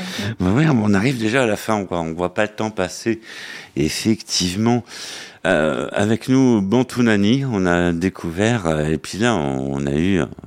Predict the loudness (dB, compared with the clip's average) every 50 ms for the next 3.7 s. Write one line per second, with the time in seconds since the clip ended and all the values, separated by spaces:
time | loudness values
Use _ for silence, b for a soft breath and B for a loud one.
0 | -20 -20 _ -18 -16 -16 -14 -14 -12 -12 -10 -6 -4 -4 -4 -4 -6 -8 -8 -8
1 | -10 -12 -14 -12 -10 -10 -10 -10 -10 -10 -10 -10 -10 -10 -10 -10 -12 -14 -10 _
2 | -2 -2 -2 -2 -2 -2 -2 0 -2 0 0 -2 -2 -2 -2 -2 -2 -2 -6 _
3 | _ _ _ _ _ _ _ _ _ _ _ -2 -2 -2